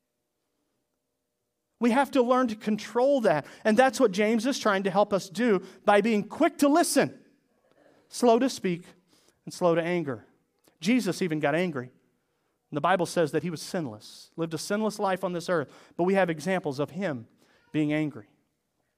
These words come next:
Proverbs fourteen seventeen says, A quick-tempered person does foolish things. Quick-tempered person does foolish things, and the one who devises evil schemes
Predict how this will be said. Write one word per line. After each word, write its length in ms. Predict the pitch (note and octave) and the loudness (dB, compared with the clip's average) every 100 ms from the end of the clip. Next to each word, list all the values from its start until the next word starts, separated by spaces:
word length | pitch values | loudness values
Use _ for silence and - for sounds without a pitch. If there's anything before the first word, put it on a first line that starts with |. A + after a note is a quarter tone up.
| _ _ - _ | _ _ -20 _
Proverbs 360 | - G3+ F#3 F3+ | 0 2 2 -2
fourteen 460 | - G#3+ G#3+ G3 | -2 -4 -2 -6
seventeen 580 | - F#3+ E3+ D3+ C#3 A#2 _ - _ | -2 -2 -2 -4 -8 -10 _ -20 _
says, 240 | - G3+ F#3 | 0 2 2
A 60 | |
quick-tempered 800 | - C4 C#4 - - B3+ B3+ A#3 | -2 -2 -4 -6 -4 -2 -2 -4
person 560 | - F#3+ - D3 E3 F#3+ _ _ _ _ _ _ _ _ | -2 -2 -2 -6 -6 -8 _ _ _ _ _ _ _ _
does 180 | C#3+ C3+ | -4 -4
foolish 380 | - D#3+ E3 - | -6 -6 -8 -10
things. 540 | C3 G#2 _ - - _ _ _ _ _ _ _ _ _ _ _ _ _ _ _ _ _ _ | -14 -14 _ -20 -20 _ _ _ _ _ _ _ _ _ _ _ _ _ _ _ _ _ _
Quick-tempered 560 | B3 B3 B3 B3 G#3+ | -6 -2 -2 -2 -2
person 320 | - F#3 - | -2 -2 -2
does 200 | E3 D3 | -2 -2
foolish 360 | - G3 G3+ - | -2 -4 -4 -6
things, 300 | D#3 C#3+ C#3 | -8 -6 -6
and 100 | C#3 | -6
the 60 | C#3 | -2
one 240 | F3 G#3+ | -2 -2
who 160 | F#3+ F3+ | -4 -6
devises 580 | D#3 D#3 E3+ D#3+ D3+ - | -4 -2 -2 -4 -10 -10
evil 220 | G3+ F3 | -8 -8
schemes 580 | - - B2 A#2 A2+ | -8 -10 -10 -10 -16